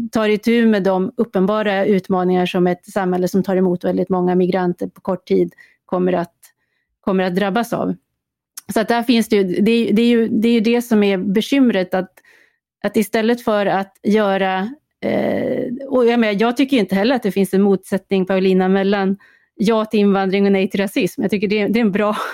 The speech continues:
<laughs> det, det kan man göra samtidigt. Jag tycker att det är ju liksom,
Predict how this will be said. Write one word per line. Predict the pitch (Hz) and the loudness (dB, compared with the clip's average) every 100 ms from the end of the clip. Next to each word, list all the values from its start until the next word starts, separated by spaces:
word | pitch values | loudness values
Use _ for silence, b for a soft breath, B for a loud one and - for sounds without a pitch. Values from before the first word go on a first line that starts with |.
| B | B
<laughs> | B 277 269 | B -6 -4
det, | 226 226 | 0 0
det | 220 | 0
kan | 226 240 | 0 0
man | 226 | 2
göra | 220 202 | 2 -2
samtidigt. | 220 196 180 247 175 180 | -2 -4 0 0 0 0
Jag | 185 | -2
tycker | 202 202 | -2 -2
att | 190 | 0
det | |
är | 196 190 | 2 4
ju | 180 | 2
liksom, | 175 170 - 175 | 0 -4 -2 -2